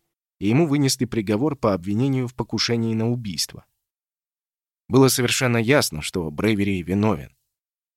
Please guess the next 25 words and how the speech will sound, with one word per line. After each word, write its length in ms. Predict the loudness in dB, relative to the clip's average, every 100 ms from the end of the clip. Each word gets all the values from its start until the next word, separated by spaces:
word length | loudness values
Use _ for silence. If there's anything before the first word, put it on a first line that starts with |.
| -14
В 40 |
его 240 | -2 2 4
преступлении 680 | 4 0 0 2 4 4 2
звучало 560 | 2 0 2 2 2
жуткое 520 | 0 -4 -4 2 2 2
эхо 360 | 0 2 0
дела 480 | 2 2 4 4 0 -6 _
Минасяна. 720 | 0 2 2 0 -4 -6 -12 _ _ _ _ _ -18 -4
Нападение 540 | 0 2 4 4 4
было 200 | 4 2
предумышленным. 760 | 0 0 0 0 -4 -8 -14 -18 _ _ _ 0
Мало 240 | 4 4
того, 220 | 4 2
что 320 | 0 0 0
сначала 500 | 0 0 0 2 2
он 160 | 0 -2
попытался 560 | -4 -4 0 0 0 -4
проникнуть 580 | 0 2 0 -4 -6
в 80 | -4
Шарт, 400 | 0 2 0 -6 _ _ -4
но 220 | 0 0
потом 300 | 0 2 2
скорректировал 680 | 2 0 -2 -2 -2 -2 -4
свои 240 | -4 -4
планы. 380 | -4 -6 -6 -12